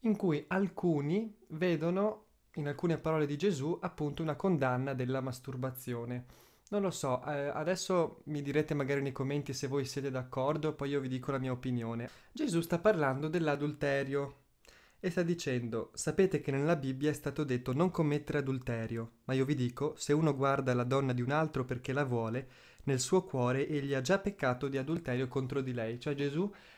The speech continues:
è ancora più radicale della Bibbia. Mentre la Bibbia dice che se commetti adulterio devi, eh, devi essere punito, Gesù dice: "Il solo pensiero di tradire tuo marito o tua moglie, il solo pensiero dell'adulterio è già in sé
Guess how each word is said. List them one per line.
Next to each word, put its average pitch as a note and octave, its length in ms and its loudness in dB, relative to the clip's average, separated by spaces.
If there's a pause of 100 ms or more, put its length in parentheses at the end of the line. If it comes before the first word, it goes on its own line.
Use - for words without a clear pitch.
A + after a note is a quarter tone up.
è E3+ 100 -2
ancora E3+ 340 2
più E3+ 160 0
radicale C#3+ 420 0
della C#3 220 -2
Bibbia. A#2+ 420 -4
Mentre E3 240 -2
la D3 80 2
Bibbia C#3+ 300 -2
dice C3 580 -6
che - 80 -18
se B2+ 160 -4
commetti C#3+ 400 -2
adulterio B2+ 640 -2
devi, A#2+ 420 -6
eh, - 300 -10
devi B2+ 300 -6
essere B2 260 -2
punito, D3 540 -2 (300)
Gesù F3 260 2
dice: F3 280 0
"Il C#3 240 0
solo G3+ 520 2
pensiero D#3+ 680 2
di C3+ 120 -2
tradire B2+ 480 -2
tuo B2+ 140 -4
marito C3 340 -2
o A#2 40 -6
tua C3 160 -4
moglie, A#2+ 420 -2
il C3+ 280 -6
solo F#3+ 520 0
pensiero C#3+ 600 -2
dell'adulterio C3 880 -4
è D#3 140 -4
già C#3+ 200 -2
in D3 120 -4
sé B2 380 -6